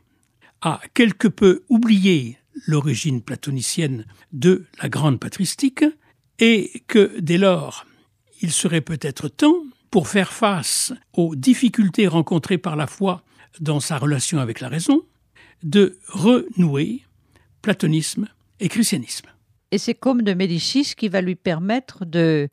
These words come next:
Speaker 2: justement, créer une académie pour faire ce lien.
Speaker 1: Côme,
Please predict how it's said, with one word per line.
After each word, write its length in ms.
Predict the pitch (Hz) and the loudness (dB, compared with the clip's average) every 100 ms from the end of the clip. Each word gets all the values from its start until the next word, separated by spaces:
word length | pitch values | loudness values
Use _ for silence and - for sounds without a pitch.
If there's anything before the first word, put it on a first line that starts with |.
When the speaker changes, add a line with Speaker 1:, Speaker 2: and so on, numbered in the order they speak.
| _ _ _ | _ _ _
Speaker 2:
justement, 640 | - 196 - 190 214 226 _ - | -10 -10 -6 -2 -2 -2 _ -12
créer 680 | - 254 247 262 320 349 214 | 0 6 6 6 2 -2 -2
une 140 | 208 | 0
académie 560 | 208 226 202 202 214 277 | 0 2 2 2 2 -2
pour 340 | _ 240 - | _ -6 -6
faire 320 | - 226 247 | -2 -2 0
ce 180 | - - | -2 0
lien. 380 | 190 185 185 254 - _ _ | 0 0 0 -2 -4 _ _
Speaker 1:
Côme, 380 | - 247 156 147 | 4 6 6 2